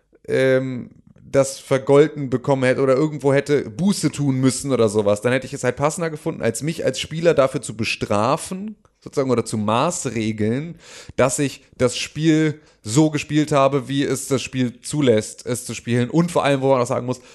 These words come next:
wo das Spiel auch es einem leicht macht, abzurutschen in dieses untere, in diesen unteren Moralsektor. So, das ist ja jetzt auch nicht, dafür muss man sich ja nicht anstrengen, dahin zu kommen,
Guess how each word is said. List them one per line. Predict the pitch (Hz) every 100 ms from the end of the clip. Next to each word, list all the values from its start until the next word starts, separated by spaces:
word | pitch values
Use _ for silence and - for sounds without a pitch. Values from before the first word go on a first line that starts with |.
| _ 135
wo | 135
das | 120
Spiel | - 135 135 123
auch | - 113 113 - _ _ _ -
es | 123 -
einem | 117 107
leicht | 107 135 143 - -
macht, | 107 95 - -
abzurutschen | 113 - 107 95 98 - 90 80
in | 101
dieses | 95 87
untere, | 82 101 98 90 87 - - _ _ 123
in | 104
diesen | 104
unteren | 107 98 95
Moralsektor. | 87 92 90 85 82 95 71 - _ _ _ -
So, | 85 76 -
das | 98 104
ist | 101
ja | 98
jetzt | 95
auch | 98
nicht, | 104 113 - 117
dafür | 92 107
muss | 113 113
man | 120
sich | 110
ja | 117
nicht | 110 -
anstrengen, | 139 135 - - - 90 90
dahin | 82 92 85
zu | 90
kommen, | 92 85 127